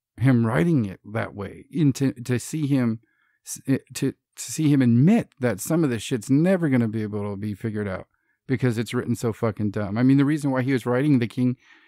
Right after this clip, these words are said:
in the first place was the last few books or last few writings he had, he didn't know where to put 'em, and he wanted to leave 'em to the king 'cause he figured he would know what to do with 'em.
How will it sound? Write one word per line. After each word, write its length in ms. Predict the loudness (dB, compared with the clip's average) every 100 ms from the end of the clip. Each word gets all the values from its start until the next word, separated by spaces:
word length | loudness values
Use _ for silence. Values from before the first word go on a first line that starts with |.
| _
in 80 | 0
the 60 | 2
first 240 | 0 0
place 260 | -2 -2 0
was 320 | 0 -2 -6 _ _ _ _ -2
the 140 | 0
last 260 | 2 0 -2
few 180 | -4
books 400 | 0 0 0 -2
or 120 | -2 0
last 260 | 0 0
few 140 | -2 0
writings 320 | 2 2 0
he 140 | -4
had, 360 | 0 0 2 2
he 140 | 0
didn't 180 | 0 2
know 100 | 2
where 140 | 2
to 60 | 0
put 260 | 0 0 2
'em, 140 | 0
and 40 |
he 60 | 2
wanted 280 | 2 2 2
to 60 |
leave 200 | 0 0
'em 100 | 0
to 100 | -2
the 100 | -6
king 260 | -4 0 0
'cause 200 | -2 -6
he 120 | -8
figured 320 | -6 -6 -4
he 140 | -2 0
would 120 | 2
know 140 | 2
what 100 | 2
to 80 | -2
do 180 | 0 2
with 160 | 2 -2
'em. 200 | -14